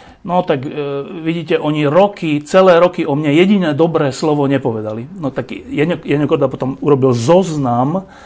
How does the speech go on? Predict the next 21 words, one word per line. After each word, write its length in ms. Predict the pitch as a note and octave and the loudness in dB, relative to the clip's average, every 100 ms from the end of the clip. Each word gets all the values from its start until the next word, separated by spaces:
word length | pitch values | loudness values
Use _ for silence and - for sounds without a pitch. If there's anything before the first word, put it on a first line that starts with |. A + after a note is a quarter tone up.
| - - | -20 -20
všetkých 640 | - - E3+ E3+ E3 C3+ - | -10 0 0 2 -2 -2 -4
textov 720 | C3 B2+ - - E3 E3 E3+ | -4 -4 -10 0 4 4 4
a 60 | B2 | 2
live 300 | B2 A#2+ C#3+ | 2 2 0
streamov 640 | - C#3+ C3 C3 C#3+ F3+ | -6 -6 -2 -2 -2 -2
za 100 | C3+ | -4
tie 160 | C3 C3+ | -2 -2
roky 240 | B2 B2 | -2 -2
a 80 | C#3 | -2
bolo 160 | C3 C3 | 0 0
ich 80 | A#2+ | 2
nekonečné 560 | B2 B2 A#2 - B2 | 0 -2 -6 -6 -6
množstvo. 480 | A2+ A2 - C#3+ D#3 - - - | -6 -8 -6 -2 -2 -6 -18 -12
Čiže 240 | C#3 C#3 - | -10 -8 -10
aj 160 | B2 A#2+ | -10 -6
tam 400 | A#2+ B2 - B2+ | -4 -4 -8 -10
vidíte 380 | A#2+ A#2 G#2+ A2+ | -8 -8 -8 -8
rovno, 340 | A2 A#2 B2 | -6 -6 -6
že 160 | A2+ A#2 | -6 -8
Matovič 400 | A#2 A#2 A2+ A2 | -8 -6 -8 -8
klame 380 | C3 A#2 A#2 | -6 -4 -4